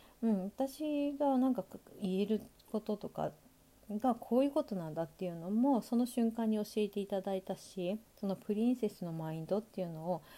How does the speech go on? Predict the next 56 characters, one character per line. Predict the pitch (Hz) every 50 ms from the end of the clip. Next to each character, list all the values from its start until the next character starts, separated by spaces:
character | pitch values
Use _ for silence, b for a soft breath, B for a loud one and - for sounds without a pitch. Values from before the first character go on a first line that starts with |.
| B B
私 | - 165 151 - 220 220 - -
も | 320 320
持 | 285 269 277
っ | 269
て | - - - 156
い | 151
た | 151 - 185
い | 160 151
な | 151 160 175
っ | 175
て | - - - -
す | - - 190
ご | - 220 202
い | 180
思 | 147 151 160 151 151
っ | 151 - - _
て、 | - 269 269 262 - B B B B B B B B
そ | - - 175
う、 | 156 156 156
体 | - - 185 196 202
験 | 202 - - 208 214 220
セ | 220 - 226 226
ッ |
シ | 220 - 190
ョ | 180
ン | 170
で | 160
来 | 160 -
て | - 175
く | 156 - 165
れ | 165 160
た | 156 - 165
ク | 156 - -
ラ | 170 165 165
イ | 165
ア | 160 165
ン | 165
ト | - -
さ | 151 - - 165
ん | 160 156
か | 151 156 160 160
ら | 175 185 208 208 B B B B B B B
す | - - 180
ご | - - 214 240
い | 233
素 | 233
敵 | - 185 - - 170 170
な | 165 170 170
こ | - - 160
と | - - 160
を | 165 165 160 151 -
教 | - 165
わ | 160 160
っ | 165 -
た | - 160
な | 160 165 170 175 202 226 247